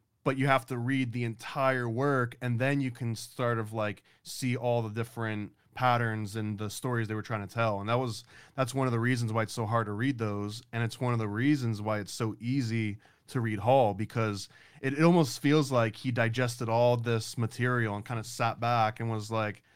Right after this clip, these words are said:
"All right, how can I make this a lot easier and, you know, easier to explain?" And I don't wanna say in a dumbed down way, but in a, in a highly simplified way that any idiot could kind of understand it if they just cared enough to read it.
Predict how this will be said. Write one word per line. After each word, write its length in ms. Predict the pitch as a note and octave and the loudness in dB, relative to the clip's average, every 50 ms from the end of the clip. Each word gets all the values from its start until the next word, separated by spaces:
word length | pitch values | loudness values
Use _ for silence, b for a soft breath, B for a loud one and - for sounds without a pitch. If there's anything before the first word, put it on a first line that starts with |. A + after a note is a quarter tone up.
| b b b b b b | b b b b b b
"All 80 | - A2+ | -4 -2
right, 100 | A2 G#2 | -2 0
how 100 | A2 B2 | 0 0
can 140 | A#2+ C3 B2 | 0 2 0
I 60 | A#2 | 2
make 260 | A2+ A2+ A#2 A2+ - | 2 2 2 0 0
this 220 | - A2 G#2+ - - | 0 -2 -2 -2 -4
a 60 | A2 | -2
lot 220 | G#2+ A2 G#2+ G#2+ - | 0 2 0 0 -2
easier 600 | A2+ A2+ A2+ A2 G#2 G2+ G#2 G#2 G2+ G2 G2 G2 | -4 -4 -4 -4 -4 -4 -4 -4 -4 -4 -4 -4
and, 360 | - - G#2+ G2 G2 G2 G2 G2+ | -6 -6 -6 -6 -6 -6 -6 -6
you 80 | G#2+ | -6
know, 180 | G#2 G2+ G2 G2 - | -6 -6 -8 -6 -4
easier 260 | A2+ A2+ G2+ A2 A2 | -4 -2 -2 -2 -4
to 120 | G#2 G2+ G2 | -4 -6 -8
explain?" 800 | F#2 - - - - - A2+ A2+ A2+ A2 G#2+ G#2 G2+ G2 G2 - | -8 -10 -12 -10 -6 -2 0 0 0 0 0 -2 -2 -4 -6 -6
And 260 | A2 G2+ G2+ G2 F#2+ - _ _ b b b b b b b b b - | -8 -8 -6 -8 -8 -10 _ _ b b b b b b b b b 0
I 60 | C3 | 2
don't 80 | C3+ | 2
wanna 120 | C#3 B2+ B2+ | 4 2 2
say 140 | A#2+ - C#3 | 2 2 2
in 80 | A#2+ | 2
a 40 | G#2+ | 2
dumbed 300 | G#2 - C3 B2 A#2+ A#2+ | 2 2 4 4 4 4
down 280 | B2 A#2+ A2 G#2 G2+ G#2 | 4 4 4 2 0 2
way, 300 | A#2 A#2+ A#2 A2 G2+ F#2+ | 2 2 2 2 0 -2
but 180 | F2+ G#2+ F#2+ | -4 -6 -6
in 100 | A2 G#2+ | -4 -4
a, 180 | G#2 G2+ G2+ - | -2 -2 -4 -4
in 100 | - G#2 | -6 -6
a 80 | G2+ F#2+ | -6 -6
highly 380 | - - C3 C#3 C#3 C3+ B2+ A#2+ | 0 2 2 2 4 2 0 -2
simplified 680 | A#2+ - - C3 A#2+ C3 A#2 A#2 - A#2+ A#2 A2 G#2+ | -2 -2 -2 -2 0 -2 -4 0 2 2 2 4 2
way 340 | G#2 G#2 A2 A#2 A2+ A2 G#2+ | 0 0 2 2 2 2 0
that 300 | F2+ G2 G2 G2 F#2+ F#2 b b b b b b | 0 -2 -2 -4 -4 -6 b b b b b b
any 240 | - C3 C3+ C3 B2 | 0 2 2 4 4
idiot 360 | A#2+ A#2+ A#2+ A#2 A#2 G#2+ - | 4 4 2 2 2 -2 -4
could 100 | - - | -10 -8
kind 180 | - - C3+ B2+ | 0 0 2 2
of 100 | A#2 A2+ | 4 2
understand 600 | A#2 A2 A2 G2+ - - C3 B2+ B2+ B2+ A#2+ A2 | 2 0 0 -2 -2 0 2 4 4 4 2 2
it 80 | G#2 | 0
if 100 | G#2+ F#2+ | -2 -2
they 80 | - A2+ | -4 -4
just 260 | G#2 A2 A2 - - | -2 -2 -4 -6 -6
cared 220 | - - A#2 A2 G#2+ | -4 0 0 0 0
enough 300 | G#2+ G#2+ A2 G#2 - - | 0 0 -2 -2 -4 -8
to 200 | - - G#2 G2+ | -8 -6 -6 -2
read 220 | G2+ A2+ A2+ G#2+ | 0 0 0 0
it. 200 | G2 F#2+ F2+ - | -2 -4 -8 -10